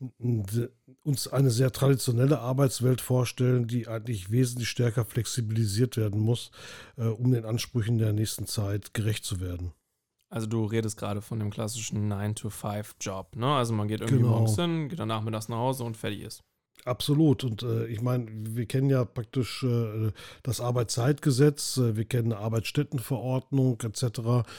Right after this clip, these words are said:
Speaker 1: Und, äh, wir müssen das ein bisschen aufbrechen. Gerade im Arbeitszeitgesetz, äh, reden wir ja auch nicht von einer Höchstarbeitszeit pro Tag, sondern wir reden von einer Höchstwochenarbeitszeit,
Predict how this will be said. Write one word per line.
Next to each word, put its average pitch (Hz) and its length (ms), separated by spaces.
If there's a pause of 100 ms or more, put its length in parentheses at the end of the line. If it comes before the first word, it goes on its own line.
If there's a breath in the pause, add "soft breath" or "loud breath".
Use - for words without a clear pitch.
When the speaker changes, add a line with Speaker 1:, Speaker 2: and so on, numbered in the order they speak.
(220 loud breath)
Speaker 1:
Und, 117 240
äh, 113 140
wir 117 80
müssen 123 260
das 117 120
ein 120 60
bisschen 110 180
aufbrechen. 120 680
Gerade 110 300
im 104 140
Arbeitszeitgesetz, 113 1120
äh, 123 60
reden 117 480
wir 117 80
ja 110 100
auch 107 220
nicht 123 180
von 120 160
einer 107 300 (340 loud breath)
Höchstarbeitszeit 127 1040
pro 110 220
Tag, 123 460
sondern 110 500
wir 107 200
reden 117 240
von 107 140
einer 104 260
Höchstwochenarbeitszeit, 123 1900